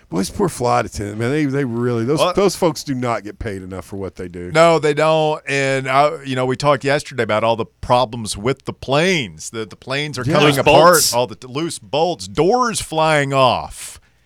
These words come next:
Speaker 2: and, and all this stuff. It's, it's scary, man.
Speaker 1: I mean, d-, you're, you're forty thousand feet in the air dealing with some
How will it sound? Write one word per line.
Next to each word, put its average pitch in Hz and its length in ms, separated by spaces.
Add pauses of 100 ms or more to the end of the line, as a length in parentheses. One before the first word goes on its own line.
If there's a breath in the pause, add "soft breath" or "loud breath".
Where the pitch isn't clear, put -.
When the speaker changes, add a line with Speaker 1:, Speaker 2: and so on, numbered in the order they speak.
(440)
Speaker 2:
and, 123 200
and 120 160
all 123 180
this 117 160
stuff. 120 180
It's, - 280
it's 190 240
scary, 185 520
man. 156 420 (1400)
Speaker 1:
I 113 40
mean, 165 160
d-, 143 180
you're, 151 300
you're 151 480 (1080)
forty 196 300
thousand 175 460
feet 170 220
in 156 40
the 147 120
air 147 140
dealing 135 360
with 123 80
some 117 220